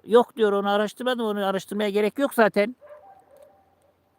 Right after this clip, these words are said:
Müslümanlar yanlış tanıtılmış, Müslümanlar yanlış yaşamış, Kur'an'ı yanlış anlamış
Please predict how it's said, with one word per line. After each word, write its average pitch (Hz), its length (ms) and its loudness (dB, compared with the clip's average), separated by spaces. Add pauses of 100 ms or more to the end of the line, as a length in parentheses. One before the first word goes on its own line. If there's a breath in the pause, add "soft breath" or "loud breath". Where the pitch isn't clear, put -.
(640)
Müslümanlar 156 640 -4
yanlış 147 400 -4
tanıtılmış, 139 880 -6
Müslümanlar 165 680 -2
yanlış 156 420 -4
yaşamış, 151 520 -2
Kur'an'ı 180 420 0
yanlış 170 380 -2
anlamış 170 640 -6